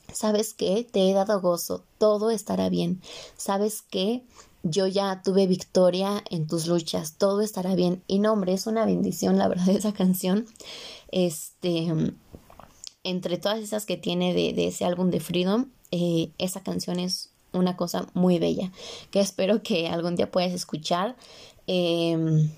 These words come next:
y que Dios y que el Espíritu Santo sea el que te, te muestre, ¿verdad? Lo que, lo que yo vi, ajá. Porque hay veces que andamos tan religiosos que decimos, "Ay, no, ¿cómo crees que eso nos va a enseñar algo? ¿Cómo crees que a mí, que tengo tantos años de cristiano,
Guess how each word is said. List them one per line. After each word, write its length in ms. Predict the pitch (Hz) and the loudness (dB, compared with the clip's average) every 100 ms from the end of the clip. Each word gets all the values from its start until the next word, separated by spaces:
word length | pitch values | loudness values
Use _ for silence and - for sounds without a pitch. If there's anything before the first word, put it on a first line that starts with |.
| - | -6
y 100 | 180 | -6
que 180 | 180 185 | 0 0
Dios 500 | 170 185 202 226 - | 2 2 2 0 -6
y 80 | 170 | -6
que 100 | 170 | -4
el 60 | 170 | -4
Espíritu 380 | 160 185 185 | -2 -4 -2
Santo 320 | 180 170 156 185 | -4 -4 -4 -2
sea 120 | 185 | -2
el 80 | 185 | -2
que 100 | 175 | -8
te, 220 | - - _ | -10 -14 _
te 100 | 175 | -2
muestre, 380 | 175 160 185 165 | 0 -2 -4 -4
¿verdad? 300 | 156 185 185 | 0 2 2
Lo 160 | 156 | -2
que, 160 | - 185 | -2 2
lo 160 | 180 | 2
que 140 | 185 175 | 2 0
yo 160 | 185 | 0
vi, 240 | 165 180 - - | 0 -2 -4 -8
ajá. 280 | 180 190 285 - - - | -2 -2 -4 -14 -20 -4
Porque 240 | 180 - 190 | -4 0 2
hay 60 | |
veces 280 | 214 226 214 | 2 0 -4
que 100 | 190 | -4
andamos 500 | 170 170 185 196 - | -2 0 0 0 -2
tan 180 | 170 165 | -4 -2
religiosos 920 | 165 160 160 185 175 - 381 - - _ - - _ | 2 2 2 0 0 -2 -4 -4 -8 _ -20 -20 _
que 140 | - 170 | -4 -2
decimos, 420 | 165 175 170 160 | -2 -2 -4 -4
"Ay, 180 | 233 269 | -4 0
no, 160 | 240 226 | -2 2
¿cómo 240 | 262 302 | 0 0
crees 340 | 247 226 - | 0 0 -2
que 120 | - 233 | -4 -4
eso 180 | 247 | -2
nos 160 | 226 190 | -2 2
va 40 | |
a 40 | 190 | 2
enseñar 400 | 190 208 190 180 | 0 -2 -2 0
algo? 240 | 175 180 - - - - | -2 -4 -8 -16 -18 -18
¿Cómo 260 | - 294 349 | 0 2 4
crees 280 | 302 294 - | 2 0 0
que 120 | 285 | 0
a 80 | 254 | 0
mí, 240 | 220 240 | 0 0
que 120 | 233 | -2
tengo 280 | 214 220 240 | 0 2 2
tantos 380 | 233 208 233 233 | 0 -2 -2 -2
años 240 | 214 220 | 0 0
de 100 | 196 | -2
cristiano, 880 | 190 170 - - - 202 208 220 | -2 -4 -4 -12 -4 -2 0 0